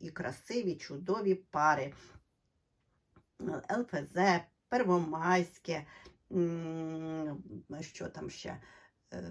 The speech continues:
м, Пісочне.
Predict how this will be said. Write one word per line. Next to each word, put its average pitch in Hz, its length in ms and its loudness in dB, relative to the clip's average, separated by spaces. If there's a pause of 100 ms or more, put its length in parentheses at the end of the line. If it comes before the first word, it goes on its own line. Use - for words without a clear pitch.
(680)
м, 135 760 -6 (420)
Пісочне. 185 680 0